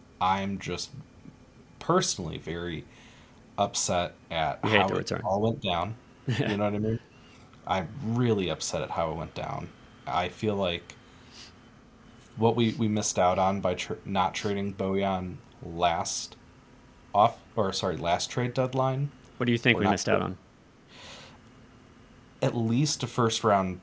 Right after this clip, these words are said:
Speaker 1: pick, like a,
Speaker 2: Yeah.
Speaker 1: a pretty good one.
Speaker 2: Oh, really?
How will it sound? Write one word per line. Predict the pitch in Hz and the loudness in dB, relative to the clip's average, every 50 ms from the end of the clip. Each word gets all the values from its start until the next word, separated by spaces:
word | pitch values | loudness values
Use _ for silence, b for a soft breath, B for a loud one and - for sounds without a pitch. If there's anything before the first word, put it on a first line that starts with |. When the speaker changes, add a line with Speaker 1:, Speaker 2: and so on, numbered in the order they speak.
| - - - | -14 -10 -4
Speaker 1:
pick, | - 104 110 135 - - - - - - - - B B B B B B | -2 0 0 -2 -4 -10 -18 -20 -20 -20 -20 -20 B B B B B B
like | - 98 92 - | -2 -2 0 -2
a, | 92 | -4
Speaker 2:
Yeah. | 80 65 123 - - | -4 -4 -8 -10 -8
Speaker 1:
a | - 95 92 | -6 -6 -6
pretty | - - - 113 110 101 | -6 -6 -4 -2 -2 -2
good | 87 87 95 95 | -2 -2 -2 0
one. | 98 104 107 110 117 123 - - - - - - - - - | 0 0 0 0 0 -4 -6 -12 -20 -20 -20 -20 -18 -8 0
Speaker 2:
Oh, | - 165 147 | 2 4 6
really? | 117 123 135 120 101 | 6 6 6 6 6